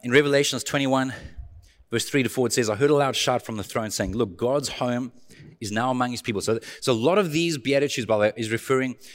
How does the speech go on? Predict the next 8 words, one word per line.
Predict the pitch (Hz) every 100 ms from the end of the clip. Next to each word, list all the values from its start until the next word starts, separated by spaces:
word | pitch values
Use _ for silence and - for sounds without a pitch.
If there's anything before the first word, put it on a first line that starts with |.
| -
to, | - 120
to | - - 113
what | 117
we | 113 117 113 85 - -
call, | - 120 117 -
uh, | 120
it's, | 117 - - -
um, | 113 117 113